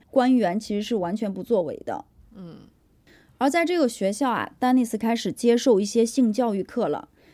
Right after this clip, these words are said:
Speaker 1: 接受这些课之后，他就非常确定自己所遭受到的事情是错误的，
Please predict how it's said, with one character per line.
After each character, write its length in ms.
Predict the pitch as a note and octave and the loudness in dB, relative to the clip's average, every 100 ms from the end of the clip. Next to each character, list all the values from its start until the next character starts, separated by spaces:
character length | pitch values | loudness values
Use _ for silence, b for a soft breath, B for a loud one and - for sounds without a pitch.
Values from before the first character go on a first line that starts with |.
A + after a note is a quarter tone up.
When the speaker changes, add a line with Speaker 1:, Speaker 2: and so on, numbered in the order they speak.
| b | b
Speaker 1:
接 160 | - D#4+ | -2 0
受 140 | D#4 | 2
这 100 | C4+ | 2
些 120 | C#4 | 0
课 200 | C#4+ D#4+ | 0 2
之 140 | A#3+ B3+ | 2 2
后， 160 | B3 | 0
他 160 | A3 B3 | -2 -2
就 160 | C4 C#4 | 0 -2
非 340 | - D#4 D4+ | -2 0 0
常 300 | C#4+ G#3+ F#3+ | -2 -4 -4
确 260 | G#3 C4 G3+ | -2 0 0
定 240 | A3+ G3+ | -2 -4
自 220 | G3+ C#4+ | -2 -4
己 180 | G3+ G3+ | -2 -6
所 240 | G#3 E3+ - | -4 -4 -4
遭 280 | - A#3+ | -2 -2
受 180 | B3 C4 | -2 -2
到 200 | G#3 G#3 | -2 -4
的 100 | F#3+ | -4
事 180 | G3 A#3 | -6 -6
情 240 | G#3 F#3+ | -6 -6
是 220 | F#3 - A#3 | -6 -8 -8
错 320 | - D4 A3+ | -4 0 0
误 180 | E3+ C#3+ | -2 -6
的， 240 | B2 - | -8 -8